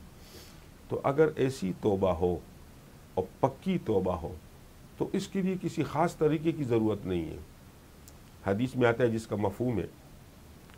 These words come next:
कि वज़ू में आदमी जब वज़ू के आज़ा धुलते हैं तो उसमें गुनाह धुल जाते हैं। हाथ धो रहे तो हाथों के गुनाह धुल गए, चेहरा धो रहे तो चेहरे के गुनाह धुल गए। तो उलमा ने यहाँ फतवा दिया है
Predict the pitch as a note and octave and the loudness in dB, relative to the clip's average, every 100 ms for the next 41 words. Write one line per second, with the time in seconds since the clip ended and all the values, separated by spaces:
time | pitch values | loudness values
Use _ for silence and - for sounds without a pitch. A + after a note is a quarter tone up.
0 | - - A2 G2 F#2 B2+ C3 B2+ G#2+ A2+ | -20 -2 0 0 2 2 4 4 4 2
1 | - - - - - - G#2+ G#2 B2 B2 | -2 -16 -20 -20 -12 2 4 4 2 0
2 | A2+ - F#2 G2 G#2+ A#2 A2+ G#2 - G#2+ | -2 -2 -4 -2 -2 -2 -2 -2 4 6
3 | G2+ A#2 F#2+ B2+ D#3+ G#2+ F2 E2 - - | 8 8 8 4 4 2 2 -2 -8 -16
4 | - - - - - - B2+ A2+ G#2 - | -18 -20 -20 -20 -20 -2 10 10 10 4
5 | - - D3 D3+ D#3 B2+ A#2+ D3 C#3+ C#3 | -10 -4 0 2 4 4 6 8 8 6
6 | A#2 F2+ - E2+ - - - - - - | 2 0 -2 -10 -12 -20 -20 -20 -20 -20
7 | - - C3 B2 C3 B2+ A#2+ F2+ F#2+ C3 | -10 6 6 8 8 8 4 0 0 0
8 | B2 A#2 A2+ A2+ G#2+ G2 F#2+ F#2+ - - | 0 0 2 2 2 0 -2 -4 -6 -14
9 | - - - B2+ C#3 B2+ A2+ A#2+ G#2+ F#2+ | -20 -18 4 8 10 10 10 8 8 4
10 | F2 A2 A#2 B2 A#2+ G#2+ G#2+ G2 G2 F#2+ | -2 2 2 2 -2 0 -2 -2 -4 -4
11 | F#2 - - - - - - - - - | -8 -10 -20 -20 -20 -20 -20 -20 -20 -14
12 | - - C3 C#3+ E3+ A3 G#3 F3+ D#3+ E3+ | -6 2 6 8 8 8 6 4 2 0
13 | F#3+ C#3+ G#2 F#2+ F2+ | 4 2 4 4 4